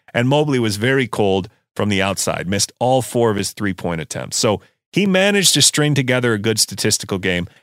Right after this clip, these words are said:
And for that, I'm happy. But the first half, and then that missed hook shot at the very end of the game, a shot that would have cut the lead to two points.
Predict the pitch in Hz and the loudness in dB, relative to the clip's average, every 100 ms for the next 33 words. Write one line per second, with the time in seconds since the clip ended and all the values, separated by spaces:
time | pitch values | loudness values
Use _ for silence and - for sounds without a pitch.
0 | _ - 123 117 117 143 147 120 - _ | _ -4 -2 0 0 2 2 0 -4 _
1 | _ _ - 107 104 123 120 - 78 - | _ _ -6 -4 0 2 0 -2 -10 -12
2 | _ _ _ _ _ 117 107 - 131 117 | _ _ _ _ _ -4 -4 0 0 0
3 | - 71 67 92 107 113 104 110 151 - | -2 -4 -4 -4 -2 0 0 0 0 0
4 | - 143 - - 69 62 _ _ _ - | -2 -4 -2 -4 -4 -8 _ _ _ -10
5 | 92 90 110 113 110 107 95 87 76 98 | -6 -2 0 0 0 0 -2 -6 -6 -4
6 | 92 82 - _ _ - 113 - 117 113 | -4 -6 -10 _ _ -4 0 2 0 0
7 | 101 92 110 127 120 - 113 110 101 87 | -2 0 0 0 -2 -2 -2 0 0 0
8 | 85 80 76 - 120 107 - 90 67 64 | -2 -4 -8 -4 -2 -2 -2 -4 -4 -8
9 | - | -10